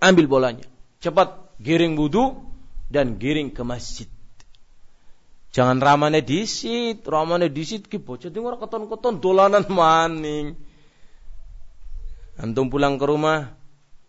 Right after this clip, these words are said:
"Salat apa ora nang masjid miki?" "Hah, guyu tok."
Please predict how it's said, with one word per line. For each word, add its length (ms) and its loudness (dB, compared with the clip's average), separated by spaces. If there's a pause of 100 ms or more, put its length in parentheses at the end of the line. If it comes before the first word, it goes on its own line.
(480)
"Salat 400 0
apa 160 -6
ora 160 -2
nang 160 -4
masjid 240 -4
miki?" 320 -4 (800)
"Hah, 480 -2
guyu 320 -2 (160)
tok." 400 -4